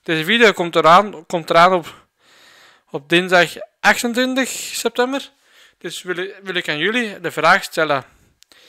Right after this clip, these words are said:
voor vrijdag. Zou ik voor Premier League gaan, Serie A, Eredivisie, Bundesliga, La Liga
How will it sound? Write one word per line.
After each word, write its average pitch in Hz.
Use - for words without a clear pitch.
voor 180
vrijdag. 143
Zou 226
ik 247
voor 170
Premier 170
League 202
gaan, 269
Serie 320
A, 175
Eredivisie, 190
Bundesliga, 240
La 185
Liga 226